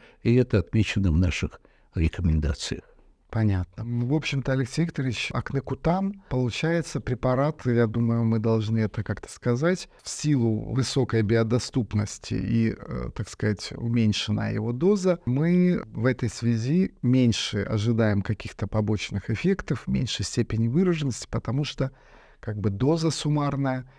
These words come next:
Speaker 2: изотретинаина поступает на меньшем количестве, э, в организм, чем при классическом изотретинаине.
Speaker 1: Да, Николай Николаевич, я с вами абсолютно согласен в этом
Speaker 2: И,
Speaker 1: плане.
Speaker 2: а, вот ещё такой момент. Акнекутан, его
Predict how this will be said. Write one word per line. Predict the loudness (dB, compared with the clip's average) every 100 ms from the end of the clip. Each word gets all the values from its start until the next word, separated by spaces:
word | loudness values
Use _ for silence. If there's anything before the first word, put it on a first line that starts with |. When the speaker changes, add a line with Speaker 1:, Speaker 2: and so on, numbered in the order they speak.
| _
Speaker 2:
изотретинаина | -4 -4 -4 -6 -2 -2 0 2 0
поступает | -2 -6 -6 0 2 2 -2 -10 -20 -20 -18
на | -2 0 2 2
меньшем | 2 2 2 0 -4
количестве, | -2 0 2 0 -4 -10 -4 0 2 0
э, | -2 -4
в | 0
организм, | 0 2 4 4 0 -2 -4
чем | 0 0 -2 -4
при | -2 -2
классическом | 2 -2 -2 -8 -8 -4 -2 -2 _ _ -20 _ _ -4
изотретинаине. | -2 -4 -6 -4 -2 4
Speaker 1:
Да, | 4 4
Николай | 2 4 2
Николаевич, | 0 -2 0
я | 2
с | 2
вами | 2 2 0
абсолютно | -2 0 0 0 -2 -4
согласен | -2 -2 -2 -4 -4
в |
этом | -4 0
Speaker 2:
И, | 2 2
Speaker 1:
плане. | 0 0 2
Speaker 2:
а, | 0 0
вот | -2 -2
ещё | -2 -2
такой | -4 -2 -2
момент. | 0 2 2 0 0
Акнекутан, | -2 0 -4 0 -2 -2 -2 2 2 0
его | 0 0 0 -2